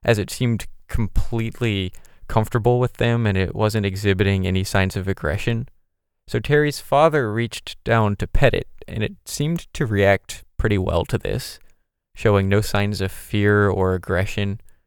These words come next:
which put everyone a little bit more at ease for the moment. The wolf began to wander around in front of them for a few minutes. Their two children, who until now had been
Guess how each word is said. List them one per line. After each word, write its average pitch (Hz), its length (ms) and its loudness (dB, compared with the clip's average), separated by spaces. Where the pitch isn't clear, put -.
which - 220 -2
put 160 140 6
everyone 170 480 6
a 110 280 -4
little 110 280 0
bit 143 320 0
more 110 500 2
at - 200 -2
ease 101 320 -6
for - 160 -8
the - 80 -4
moment. - 440 -6
The 127 80 0
wolf 123 340 0
began 135 400 0
to 98 300 0
wander 104 600 2
around 92 600 -2
in 107 100 -8
front 101 240 -2
of 92 140 -6
them - 320 -10
for - 160 -6
a 92 60 -4
few 95 200 -6
minutes. - 540 -10
Their 131 140 4
two 185 180 0
children, 107 680 0
who 127 140 4
until 113 320 6
now 107 320 6
had 98 220 4
been 90 320 4